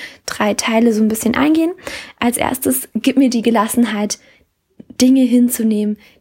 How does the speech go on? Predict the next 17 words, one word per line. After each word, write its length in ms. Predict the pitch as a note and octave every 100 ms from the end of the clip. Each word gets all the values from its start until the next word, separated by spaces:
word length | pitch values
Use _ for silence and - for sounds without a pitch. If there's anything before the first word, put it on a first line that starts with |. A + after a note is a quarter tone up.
| -
die 100 | A3
ich 80 | G#3
nicht 200 | G#3 -
ändern 340 | F3+ F#3 G3
kann. 340 | F#3+ F#3+ F#3+ G3+ - - - _ _
Und 320 | A3+ A#3 A#3+
das 180 | B3 C4
geht 200 | C4 B3+
eigentlich 400 | - A#3 C4+ C4
schon 220 | - A#3+ A#3
ein 120 | G#3+
bisschen 480 | - D#4 D#4 E4 C#4
einher 380 | A#3 A3+ A#3+
mit 200 | B3 A#3+
dem, 200 | A3 A#3
was 140 | A3+ A3
ich 160 | A3